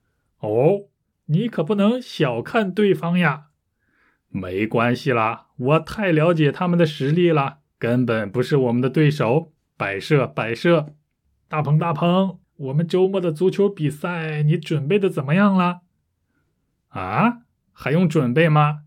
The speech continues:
那支球队简直就是一个摆设，实力太弱了。哦，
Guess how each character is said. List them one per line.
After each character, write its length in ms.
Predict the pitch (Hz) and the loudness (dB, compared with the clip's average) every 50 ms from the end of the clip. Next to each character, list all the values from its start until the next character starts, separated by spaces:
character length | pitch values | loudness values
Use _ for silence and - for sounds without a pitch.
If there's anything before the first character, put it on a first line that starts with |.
| _ _ _ _ | _ _ _ _
那 260 | - 127 135 139 135 | -8 -4 -2 -2 -2
支 200 | 123 - 143 135 | 0 0 0 0
球 240 | 131 - - 123 139 | 0 0 -2 0 0
队 440 | 139 151 151 147 139 135 131 127 127 | 2 2 2 2 2 2 0 -2 -4
简 400 | 123 - 156 135 110 104 101 104 | -4 -2 -2 -2 -2 -4 -6 -8
直 300 | 104 123 123 143 170 180 | -6 -2 0 2 2 2
就 180 | 175 214 202 175 | 2 2 2 2
是 140 | 151 160 | 2 2
一 80 | 147 165 | 2 2
个 100 | 165 208 | 2 2
摆 300 | - - 160 117 90 95 | 0 0 -2 -2 -2 -6
设， 380 | - - 185 180 151 - - _ _ _ _ _ | -6 -2 0 0 0 0 -4 _ _ _ _ _
实 300 | _ - - 107 107 120 | _ -12 -6 -4 -2 0
力 300 | 131 139 135 127 120 113 | 0 0 0 0 -2 -4
太 240 | - - 185 170 | -4 -6 -4 -4
弱 360 | 156 139 135 135 143 135 123 110 | -2 -2 -2 -2 0 0 0 -2
了。 220 | 104 98 95 - _ _ _ _ _ _ _ _ _ _ _ _ _ | -2 -6 -10 -14 _ _ _ _ _ _ _ _ _ _ _ _ _
哦， 460 | - 107 107 117 131 165 202 202 - | -6 -2 0 2 4 4 2 0 -4